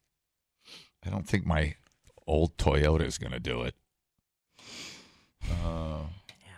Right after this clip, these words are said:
Speaker 2: I don't think so.
Speaker 1: I don't have anything.
Speaker 2: I know.
Speaker 1: Um,
Speaker 2: You got a hot tub and a water feature. <laughs>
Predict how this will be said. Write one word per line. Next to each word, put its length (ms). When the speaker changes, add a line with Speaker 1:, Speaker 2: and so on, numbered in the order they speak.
Speaker 2:
I 40
don't 180
think 180
so. 160
Speaker 1:
I 40
don't 180
have 200
anything. 480
Speaker 2:
I 80
know. 240
Speaker 1:
Um, 340
Speaker 2:
You 80
got 60
a 20
hot 300
tub 340
and 120
a 80
water 360
feature. 540
<laughs> 80